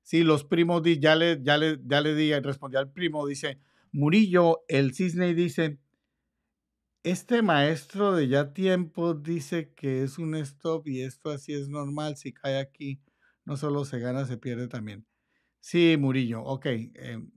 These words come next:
no le entiendo mucho lo que escribe, pero bueno. Daniel Torres dice, "Yo perdí dos stop loss, el dos por ciento cada uno, y decidí quedarme quieto". Sí, Daniel, es lo mejor. ¿Ya? Es lo mejor. Pedro Bucio dice, "Saludos, profe. Yo fuera del mercado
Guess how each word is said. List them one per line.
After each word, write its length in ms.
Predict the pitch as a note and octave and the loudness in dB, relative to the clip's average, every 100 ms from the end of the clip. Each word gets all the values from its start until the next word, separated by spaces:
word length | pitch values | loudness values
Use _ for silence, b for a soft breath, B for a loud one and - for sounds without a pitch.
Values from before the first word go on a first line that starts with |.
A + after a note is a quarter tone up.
| _ _ - | _ _ -12
no 160 | C3+ | -6
le 80 | D#3 | -6
entiendo 340 | E3 E3+ E3 E3 | -4 -4 -4 -4
mucho 240 | E3 E3 | -4 -4
lo 140 | C#3 | -4
que 80 | - | -6
escribe, 420 | A#2+ - F3 E3+ | -10 -6 -4 -2
pero 220 | D3+ C3+ B2 | -2 -4 -4
bueno. 260 | A#2 G#2+ b b b b b | -6 -10 b b b b b
Daniel 320 | D3+ E3 F#3 | 2 4 4
Torres 280 | G3+ G3 G3 | 6 6 4
dice, 320 | G3 G3+ F#3 | 2 4 4
"Yo 200 | F3+ F#3 | 4 4
perdí 240 | F#3+ E3+ | 4 4
dos 160 | F#3 E3+ | 4 4
stop 360 | E3+ - F3 F#3 | 2 2 2 6
loss, 300 | G#3 G#3+ F3 | 6 6 2
el 140 | C3+ | -2
dos 120 | D#3+ | -2
por 160 | F3+ D#3+ | -2 -6
ciento 280 | F3 D#3+ - | -6 -8 2
cada 240 | F3 E3+ | 4 4
uno, 160 | F#3+ G3+ | 2 0
y 60 | |
decidí 360 | E3+ - C#3 C#3 | -2 -2 0 0
quedarme 400 | D#3+ D#3+ D3+ E3 | 4 2 2 -4
quieto". 400 | E3+ D#3 - - _ _ | 0 -2 -2 -20 _ _
Sí, 240 | - A#3+ | 4 8
Daniel, 520 | A#3 E3 E3 C#3+ G#2 _ _ _ _ D#3+ | 8 6 2 -4 -6 _ _ _ _ -2
es 80 | E3+ | 4
lo 140 | A3 | 4
mejor. 360 | G3+ B2+ A2+ - _ _ _ _ _ _ _ _ _ _ _ _ _ - | 4 0 -6 -10 _ _ _ _ _ _ _ _ _ _ _ _ _ -10
¿Ya? 360 | B2 D#3 G#3+ - _ _ _ _ _ _ _ - | -4 -4 -4 -10 _ _ _ _ _ _ _ -4
Es 140 | C#3+ | 2
lo 100 | E3+ | 4
mejor. 340 | E3+ C#3+ C3+ G#2+ | 4 4 2 4
Pedro 360 | F3 F3+ F#3+ | 4 6 4
Bucio 320 | F3+ F3+ F#3+ F3 | 4 2 2 2
dice, 180 | E3+ | 2
"Saludos, 440 | D#3+ D3+ F#3 F#3 C3+ | 2 4 4 4 2
profe. 280 | F#3 D#3+ C#3 | 0 2 2
Yo 140 | D3+ | 0
fuera 240 | F3 E3 | 4 6
del 100 | D#3+ C#3+ | 6 4
mercado 600 | C#3 B2+ F#3 F3+ F#3+ | 0 2 2 2 -2